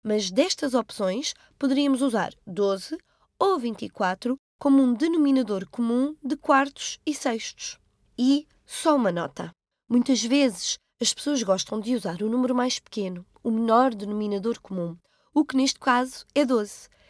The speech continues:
E faz todo o sentido, uma vez que é mais fácil fazer cálculos com números menores. Mas não temos que necessariamente usar o mais pequeno. Poderíamos usar doze avos ou vinte e quatro avos ou outras opções.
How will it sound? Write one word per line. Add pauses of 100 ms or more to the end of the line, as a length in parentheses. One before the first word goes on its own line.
(160)
E
faz
todo
o
sentido, (380)
uma
vez
que
é
mais
fácil
fazer
cálculos
com
números
menores. (420)
Mas
não
temos
que
necessariamente (220)
usar
o
mais
pequeno. (480)
Poderíamos
usar (240)
doze
avos (200)
ou
vinte
e
quatro
avos (260)
ou
outras
opções.